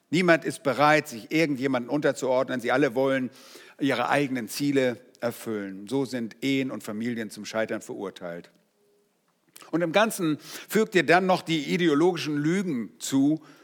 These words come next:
die Festung menschlicher Spekulation, die gegen das Wort Gottes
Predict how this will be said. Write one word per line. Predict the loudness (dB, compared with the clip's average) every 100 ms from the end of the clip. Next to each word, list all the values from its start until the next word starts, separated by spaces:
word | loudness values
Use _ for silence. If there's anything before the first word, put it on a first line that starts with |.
| _ _ _
die | -10
Festung | 0 2 2 2 2 4
menschlicher | 2 2 -2 -2 -2
Spekulation, | 0 0 0 0 0 0 2 4 2
die | -2 -2
gegen | -2 -2
das | -4 0
Wort | 2 2 0
Gottes | -2 -2 -2 -8